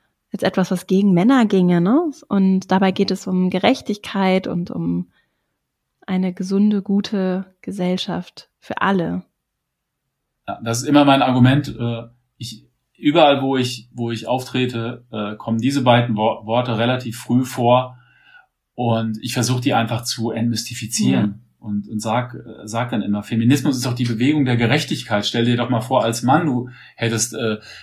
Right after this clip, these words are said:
Speaker 2: Jahrhunderte, Jahrtausende Ungerechtigkeit erfahren, dann würdest du doch auch für Gerechtigkeit, für, für Gleichstellung kämpfen wollen. Und das ist doch nachvollziehbar und das ist doch nur fair, wenn wir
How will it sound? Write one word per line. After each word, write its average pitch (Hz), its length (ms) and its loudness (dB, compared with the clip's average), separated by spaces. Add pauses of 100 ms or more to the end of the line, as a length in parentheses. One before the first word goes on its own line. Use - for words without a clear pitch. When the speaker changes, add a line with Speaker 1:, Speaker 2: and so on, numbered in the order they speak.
Speaker 2:
Jahrhunderte, 135 500 2
Jahrtausende 120 920 0 (440)
Ungerechtigkeit 135 800 0
erfahren, 113 360 -4
dann 107 100 0
würdest 139 240 0
du 127 40 0
doch 120 140 2
auch 180 460 2
für - 160 -4
Gerechtigkeit, 110 680 -4
für, 107 280 -6
für 104 340 -4
Gleichstellung 104 520 -4
kämpfen 104 500 -8 (180)
wollen. 98 360 -10
Und 104 120 -12
das 107 100 -10
ist 117 200 -8
doch 110 120 -4
nachvollziehbar 117 720 2
und 107 100 -2
das 110 80 -2
ist - 100 -10
doch 123 100 -4
nur 113 140 2
fair, 151 340 2
wenn 110 200 2
wir 139 360 -2